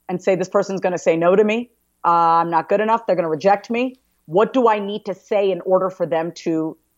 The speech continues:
say yes to me?" Right? And so you're coming from a place of, "It's not gonna work out. I'm not good enough. I'm already expecting no. How do I manipulate my words in a way to get what I want?" That's one aspect. Versus second aspect, let's talk about abundance,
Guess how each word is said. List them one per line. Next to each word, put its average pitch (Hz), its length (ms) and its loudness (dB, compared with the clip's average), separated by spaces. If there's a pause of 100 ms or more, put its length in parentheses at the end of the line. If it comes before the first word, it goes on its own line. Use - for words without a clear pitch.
(180)
say - 140 -2
yes 160 260 -2
to 143 100 -10
me?" 110 220 -14 (360)
Right? 170 300 2
And 190 120 -6
so 180 80 -2
you're 170 140 -2
coming 226 400 -2
from 202 160 -2
a 190 40 -2
place 185 320 0
of, 170 300 2 (760)
"It's 175 140 -10
not 180 160 2
gonna 170 120 -2
work 156 240 0
out. 233 260 2 (100)
I'm 160 160 -10
not 165 200 -6
good 202 140 -2
enough. 196 300 0 (160)
I'm 160 140 -4
already 185 220 0
expecting 180 520 -6
no. 170 420 0
How 226 160 0
do 226 80 2
I 202 80 2
manipulate 185 500 -2
my 165 120 -2
words 165 300 2
in 170 80 -4
a 160 60 -6
way 156 180 0
to 156 60 -2
get 151 200 -2
what 147 100 -2
I 147 80 2
want?" 143 300 -2 (540)
That's 160 220 0
one 202 180 2
aspect. 180 540 0 (520)
Versus 196 640 2 (240)
second 208 360 -2
aspect, 175 460 0
let's 180 220 -8
talk 180 200 -4
about 160 220 0
abundance, 180 640 -2